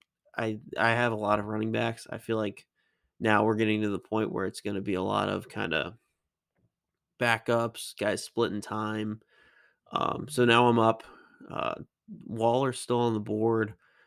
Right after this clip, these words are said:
I'm gonna go ahead and peek at the other tight ends right now. It's, like, Dalton Schultz and Njoku, Freiermuth. You know what? I, I actually like some of the guys that are coming up.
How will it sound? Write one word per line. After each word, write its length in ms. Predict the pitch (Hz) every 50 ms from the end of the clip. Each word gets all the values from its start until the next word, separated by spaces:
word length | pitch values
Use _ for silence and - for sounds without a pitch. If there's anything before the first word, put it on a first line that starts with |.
| _ _
I'm 120 | - 113 131
gonna 100 | 170 170
go 140 | 143 127 123
ahead 100 | 117 104
and 120 | - -
peek 260 | - - 117 113 -
at 80 | 127 117
the 120 | 117 101
other 140 | 98 107 104
tight 280 | - - - 107 110 110
ends 220 | 107 107 110 110
right 140 | 117 113 113
now. 400 | 113 110 113 113 113 110 107 - _ _ _ _ _ _ _ _ _ _ _ -
It's, 240 | 285 - - - -
like, 220 | - - - -
Dalton 240 | - 127 117 120 117
Schultz 520 | 113 - - - - 117 110 110 107 - -
and 140 | 117 110
Njoku, 400 | 104 - 113 107 107 - - 107
Freiermuth. 640 | - - - 113 113 110 120 123 123 120 120 113 - -
You 140 | - 123 123
know 80 | 127 135
what? 180 | 139 131 - - _
I, 340 | - 107 110 123 143 147 - - _ _ _ _ _
I 120 | - 117 117
actually 420 | 131 139 - - - 110 92 - -
like 340 | - - 104 92 80 76 -
some 180 | - - - 98
of 80 | 107
the 160 | 87 85 87 - - _ - -
guys 240 | 151 107 - - -
that 80 | -
are 60 | 85
coming 300 | - - - 101 101 -
up. 200 | 76 - - -